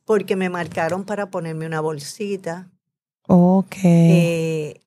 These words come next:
Speaker 1: el orín podía ser afectado.
Speaker 2: Ujú.
Speaker 1: Eh,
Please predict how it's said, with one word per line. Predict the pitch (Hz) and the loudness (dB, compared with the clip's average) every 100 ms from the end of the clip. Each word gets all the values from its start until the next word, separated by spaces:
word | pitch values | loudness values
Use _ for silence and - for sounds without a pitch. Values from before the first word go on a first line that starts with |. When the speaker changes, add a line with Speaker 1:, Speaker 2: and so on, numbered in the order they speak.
| _ | _
Speaker 1:
el | 180 165 156 156 151 147 143 131 - | -8 -4 -4 -4 -6 -8 -12 -14 -16
orín | - 170 156 165 175 | -8 -6 -6 -10 -10
podía | 190 160 151 156 | -6 -4 -6 -8
ser | 160 151 | -10 -10
afectado. | 143 143 _ 165 180 180 170 | -12 -18 _ -8 -6 -6 -2
Speaker 2:
Ujú. | 202 190 190 180 202 220 220 202 196 | 2 4 4 4 4 4 2 2 2
Speaker 1:
Eh, | 196 160 156 151 147 147 | 0 0 -2 -4 -6 -6